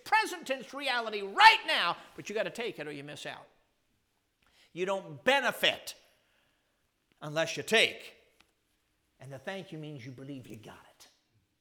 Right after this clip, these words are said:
So honesty that leads to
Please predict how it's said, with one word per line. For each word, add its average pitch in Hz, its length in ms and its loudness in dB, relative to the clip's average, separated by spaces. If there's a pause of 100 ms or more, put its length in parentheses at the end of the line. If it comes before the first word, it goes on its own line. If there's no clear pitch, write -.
(920)
So 160 160 -12
honesty 160 580 -10
that 131 180 -12
leads 151 340 -8
to 135 420 -8